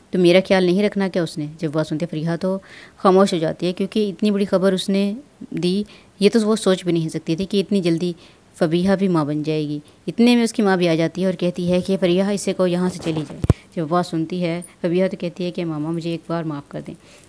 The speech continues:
मैं जानती हूँ मैंने बहुत दिल दुखाया आपका, बहुत गलत किया, आपकी मर्ज़ी के ख़िलाफ़ जाकर मैंने जो कुछ भी किया बहुत गलत किया, लेकिन मैं अब सुकून चाहती हूँ अपनी ज़िंदगी में, बहुत बेसुकूनी है मुझे, कहीं भी एक पल सुकून नहीं आता। जब वो सुनती है उसकी माँ, तो कहती है कि किसी का घर बर्बाद करोगी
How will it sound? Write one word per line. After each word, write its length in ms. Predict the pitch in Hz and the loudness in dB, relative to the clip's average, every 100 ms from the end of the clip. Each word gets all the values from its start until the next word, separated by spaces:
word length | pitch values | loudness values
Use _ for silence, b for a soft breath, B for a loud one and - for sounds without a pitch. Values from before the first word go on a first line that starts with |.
| - | -4
मैं 60 | 214 | 0
जानती 280 | 226 233 | 0 0
हूँ 60 | 247 | 0
मैंने 120 | 220 | -2
बहुत 240 | 190 190 185 | -2 -2 -2
दिल 160 | 180 | -4
दुखाया 300 | 165 156 147 | -4 -4 -4
आपका, 280 | 147 - 147 - - _ _ - - - 175 | -4 -10 -16 -16 -20 _ _ -20 -20 -18 -8
बहुत 280 | 160 175 165 | -4 -4 -2
गलत 220 | 165 151 | -4 -6
किया, 220 | - 190 | -4 -4
आपकी 200 | 165 - | -4 -4
मर्ज़ी 260 | 175 160 170 | -4 -4 -4
के 120 | 170 | -6
ख़िलाफ़ 320 | 165 160 160 | -6 -6 -6
जाकर 260 | 156 156 170 | -6 -6 -4
मैंने 200 | 165 165 | -2 -2
जो 160 | 151 165 | -4 -4
कुछ 200 | 180 - | -6 -6
भी 100 | 165 | -6
किया 200 | 180 170 | -6 -6
बहुत 280 | 170 175 156 | -6 -6 -6
गलत 220 | 151 147 - | -8 -8 -10
किया, 140 | 151 B B B B _ 180 | -12 B B B B _ -4
लेकिन 400 | 190 214 220 214 B B B _ _ | -2 -2 -4 -4 B B B _ _
मैं 460 | - 202 214 220 226 _ - | -2 2 2 0 -6 _ -6
अब 100 | 175 | -6
सुकून 320 | - - 196 190 | -6 -4 -2 -2
चाहती 280 | 165 - | -4 -2
हूँ 80 | 170 | -4
अपनी 160 | 165 156 | -2 -4
ज़िंदगी 360 | 147 147 147 | -4 -4 -4
में, 180 | 147 143 | -8 -6
बहुत 280 | 165 190 185 | -4 -4 0
बेसुकूनी 480 | 214 208 - 190 196 | 0 0 -2 -2 0
है 100 | 185 | 0
मुझे, 300 | 160 147 151 - | -2 -4 -10 -4
कहीं 220 | 185 220 | 0 0
भी 160 | 226 214 - | 0 -4 -2
एक 220 | 208 220 | 0 0
पल 100 | 220 | -2
सुकून 300 | 220 208 190 | -2 -4 -2
नहीं 200 | 175 175 | -2 -2
आता। 180 | 151 147 | -4 -4
जब 180 | 143 156 | -6 -4
वो 120 | 160 | -4
सुनती 200 | 160 170 | -4 -6
है 20 | |
उसकी 160 | 180 180 | -6 -4
माँ, 160 | 160 165 | -4 -4
तो 60 | |
कहती 300 | 165 175 170 | -6 -6 -6
है 80 | 170 | -6
कि 80 | 180 | -6
किसी 240 | 185 170 | -6 -4
का 120 | 185 185 | -2 -2
घर 220 | 196 180 | -2 -2
बर्बाद 360 | 165 147 143 | -2 -2 -4
करोगी 340 | - 151 143 | -6 -10 -10